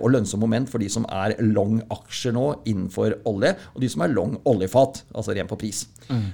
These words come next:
Speaker 1: Så nå nærmer det seg sytti dollar. Den har vel vært tippet over sytti, så
Speaker 2: Mm.
Speaker 1: vidt jeg husker, men nå er, akkurat nå er den sånn sekstiåtte, sekstini dollar. Og det er i samsvar, det som skjer nå er veldig i samsvar med hva vi har snakket om, Tom,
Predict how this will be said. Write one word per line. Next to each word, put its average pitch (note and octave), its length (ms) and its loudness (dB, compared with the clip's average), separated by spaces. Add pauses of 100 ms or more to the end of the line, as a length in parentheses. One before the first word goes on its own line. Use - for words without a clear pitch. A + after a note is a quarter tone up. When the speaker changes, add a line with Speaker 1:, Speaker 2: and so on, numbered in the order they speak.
Speaker 1:
Så F#3 240 2
nå F3+ 140 4
nærmer C#3+ 280 6
det C3 40 -2
seg E3+ 100 0
sytti - 220 0
dollar. C#3 240 4
Den D4 120 0
har C3 60 2
vel C#3 140 2
vært C#3 240 0
tippet A#2+ 280 -2
over A2+ 160 0
sytti, A#2+ 300 -4
så A2 100 4
Speaker 2:
Mm. C3 60 2
Speaker 1:
vidt A#2 60 -2
jeg C#3 120 0
husker, G#3 180 -2
men D#3+ 100 0
nå B2+ 140 2
er, B2+ 120 2
akkurat A#2 180 -2
nå A#2 80 2
er A#2 80 0
den A2+ 80 -4
sånn A#2 180 0
sekstiåtte, A#2 460 -4
sekstini - 520 -4
dollar. C#3+ 300 4 (420)
Og D3+ 100 -2
det A#3+ 100 2
er D#3+ 60 2
i D3 80 0
samsvar, C#3 560 0
det F3 100 -2
som F#3+ 100 -4
skjer D#3+ 300 0
nå - 120 -2
er - 120 -6
veldig - 220 -4
i - 100 -2
samsvar - 360 -4
med C3 80 -4
hva A#2+ 100 0
vi A#2 60 -2
har - 100 -4
snakket - 180 -10
om, - 60 -8
Tom, A#2+ 140 -10